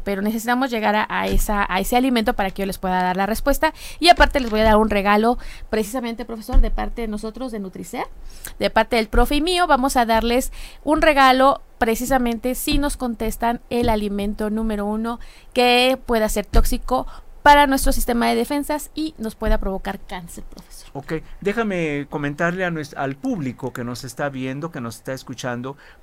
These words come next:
Speaker 2: por favor, todavía es momento que invites, que pases el link y que invites, porque tenemos también nuestra sección de taller. Entonces, inviten, por favor,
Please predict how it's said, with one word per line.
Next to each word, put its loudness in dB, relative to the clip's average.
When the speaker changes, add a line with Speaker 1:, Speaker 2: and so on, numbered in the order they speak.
Speaker 2:
por 0
favor, -2
todavía -4
es -8
momento -8
que -6
invites, -8
que -8
pases -6
el -8
link -8
y -16
que -10
invites, -8
porque -6
tenemos -10
también -6
nuestra -10
sección -12
de -10
taller. -12
Entonces, -10
inviten, 0
por -4
favor, -6